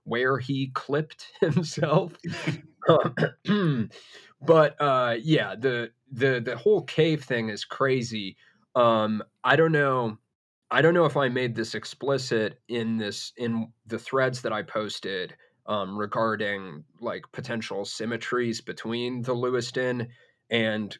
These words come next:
Speaker 1: Glenwood, um, case. But one thing, so one angle that I've kind of been chasing is the, the possibility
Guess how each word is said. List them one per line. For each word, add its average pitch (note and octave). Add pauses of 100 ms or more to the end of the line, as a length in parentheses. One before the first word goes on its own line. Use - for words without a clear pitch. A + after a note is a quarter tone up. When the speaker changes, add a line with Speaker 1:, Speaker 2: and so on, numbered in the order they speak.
Speaker 1:
Glenwood, A2+ (160)
um, G#2+ (440)
case. C3+ (520)
But A2
one C3
thing, B2+ (460)
so B2+
one D3+
angle C3
that A2
I've G#2+
kind A2+
of G#2+
been F2+
chasing A2+ (280)
is -
the, G2+
the -
possibility G#2